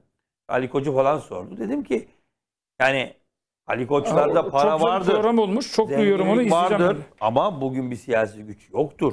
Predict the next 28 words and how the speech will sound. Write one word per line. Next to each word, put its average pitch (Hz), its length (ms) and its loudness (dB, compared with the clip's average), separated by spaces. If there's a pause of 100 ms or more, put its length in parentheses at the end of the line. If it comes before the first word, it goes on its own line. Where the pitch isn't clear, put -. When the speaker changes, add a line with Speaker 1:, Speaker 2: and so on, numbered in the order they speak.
(220)
Speaker 1:
Yani 92 160 -2
aslında 123 580 0 (440)
Türk 127 140 -10
burjuvazisi 127 540 -2
de 196 80 2
manevi 110 560 -2
olarak 143 360 0
yenilmiş 330 600 2 (480)
bir 170 80 -2
gruptur. 135 480 0
İşte 107 160 -8
özellikle 151 280 0
Osman 160 320 2
Kavala 175 280 2
olayı 135 520 2 (280)
hepsini 135 340 0
zaten 120 260 -4
çok - 240 0
korkuttu. - 580 -2 (280)
Yani 151 200 -2 (560)
Speaker 2:
Evet. 123 260 -6
Speaker 1:
Cem 151 220 2
Boyner'e 156 320 2
gık 131 300 -4
demiyor. 104 320 -6
Hiçbiri 127 380 -4
gık 180 220 0
demiyorlar. 220 520 2